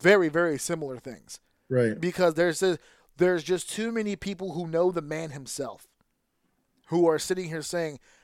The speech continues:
Speaker 1: "Never in a million years would they have ever," and I'm, I know people are gonna think, "Oh, he's been listening to Cornette." Nope. Bruce Pritchard works, has his own podcast, but works in W W E right now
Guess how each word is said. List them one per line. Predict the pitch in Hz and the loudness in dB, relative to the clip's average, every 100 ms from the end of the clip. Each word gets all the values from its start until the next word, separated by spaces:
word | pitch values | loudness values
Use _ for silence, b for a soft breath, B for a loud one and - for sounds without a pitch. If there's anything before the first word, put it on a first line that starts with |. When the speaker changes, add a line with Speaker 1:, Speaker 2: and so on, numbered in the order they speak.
| _ 139 | _ -14
Speaker 1:
"Never | 147 208 233 220 | 4 6 8 6
in | 196 | 4
a | 175 | 0
million | 185 185 175 | 0 0 -2
years | 170 170 156 | -2 -2 -2
would | 135 143 123 | -2 -4 -2
they | 139 175 170 | 2 4 4
have | 156 147 | 2 0
ever," | 143 | -2
and | 147 170 175 | -2 -2 0
I'm, | 160 196 | 0 0
I | 202 | 2
know | 214 | 4
people | 214 226 | 4 4
are | 214 | 2
gonna | 208 | 2
think, | 196 196 | 0 2
"Oh, | 208 160 | 4 4
he's | 165 | 0
been | 160 170 | -4 -2
listening | 170 170 | -2 -4
to | 151 | -10
Cornette." | 143 160 143 120 | -6 -6 -6 0
Nope. | 180 277 b b b b b _ _ | 2 2 b b b b b _ _
Bruce | 170 226 302 | 4 6 6
Pritchard | - 233 427 - 160 196 _ _ _ _ _ _ _ _ _ | 4 4 4 4 2 0 _ _ _ _ _ _ _ _ _
works, | 147 147 330 311 - | -8 8 10 10 0
has | 180 190 | 2 4
his | 190 | 4
own | 254 | 4
podcast, | 285 240 214 214 165 | 4 4 6 4 4
but | 214 | 2
works | 196 180 262 - - | 4 4 4 2 -4
in | 190 196 | -2 2
W | 190 190 | 4 4
W | 185 185 | 2 -2
E | 185 | 2
right | 170 240 | 4 4
now | 233 294 - | 2 -2 -4